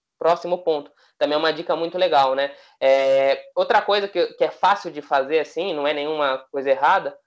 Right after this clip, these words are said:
é quando você joga muito mal um set, vai no banheiro. Vai lá, usa o banheiro, lava o rosto, né? Todo mundo já ouviu falar disso, mas pouquíssimas pessoas fazem. Pouquíssimas. Por quê?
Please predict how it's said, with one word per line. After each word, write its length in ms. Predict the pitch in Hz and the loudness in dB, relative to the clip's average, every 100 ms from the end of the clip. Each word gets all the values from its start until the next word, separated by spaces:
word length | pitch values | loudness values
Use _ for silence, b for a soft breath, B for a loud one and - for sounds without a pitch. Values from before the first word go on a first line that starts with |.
| b b | b b
é 60 | 147 | 0
quando 220 | 175 220 | 2 2
você 200 | 220 196 | 2 2
joga 220 | 202 196 | 4 4
muito 320 | 180 262 277 | 2 0 0
mal 280 | 190 196 190 | 2 2 2
um 100 | 165 | -2
set, 560 | - 170 190 196 151 _ - | -6 -2 -2 -4 -12 _ -4
vai 100 | 349 | -4
no 80 | |
banheiro. 360 | 392 294 233 123 _ _ _ _ _ _ | 0 2 2 -2 _ _ _ _ _ _
Vai 160 | - 226 | 0 4
lá, 280 | 165 208 160 | 6 6 4
usa 200 | 175 180 | 2 -2
o 20 | |
banheiro, 580 | 165 131 156 190 165 147 | -2 0 2 4 2 2
lava 300 | 139 185 170 | 2 2 0
o 60 | |
rosto, 640 | 123 131 180 160 - 139 - b b | -4 2 4 4 0 -10 -10 b b
né? 200 | 151 170 | 0 0
Todo 240 | 160 254 262 | 2 0 2
mundo 240 | 226 208 | 0 2
já 100 | 196 | 2
ouviu 180 | 170 208 | 2 0
falar 360 | 190 151 185 | 0 2 2
disso, 280 | 156 185 220 | 0 -8 -8
mas 140 | 208 202 | -8 0
pouquíssimas 720 | 254 254 - 285 311 247 220 | 0 0 -4 -4 -2 -2 -2
pessoas 380 | 208 202 196 190 | -2 0 0 2
fazem. 360 | 147 120 - - _ _ _ _ | 2 2 0 -16 _ _ _ _
Pouquíssimas. 720 | - 208 - 226 185 110 - _ b b b b - | -2 -2 -2 -8 -8 -12 -14 _ b b b b 0
Por 200 | 254 262 | 0 2
quê? 360 | 170 123 - | 0 0 -4